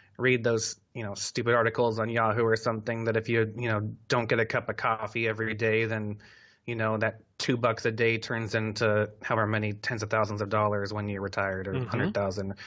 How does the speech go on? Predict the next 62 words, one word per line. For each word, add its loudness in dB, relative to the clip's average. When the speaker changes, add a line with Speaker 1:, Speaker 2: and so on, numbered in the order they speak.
Speaker 1:
or 4
whatever, 4
right? 4
But -2
then 2
you're 2
suffering -2
every -4
day -2
with -8
no -6
coffee, -2
which -4
I 0
think 0
is -8
a -8
horrible -2
Speaker 2:
<laughs> 6
Speaker 1:
strategy. 0
Speaker 2:
Me 8
too, 10
brother. 4
I, 4
I 6
don't 4
like 4
that 4
either. -2
Speaker 1:
Yeah, 2
but 0
people 2
forget 2
about 0
the 2
huge -6
expense -4
items -2
and -10
that -6
kind -8
of -10
stuff, -4
which -6
make -4
a -4
much 0
bigger, 0
bigger -2
impact 0
than -6
the 0
two -2
dollar 4
coffee, 0
and -8
that -2
you -4
can -4
probably -2
live -2
without. -2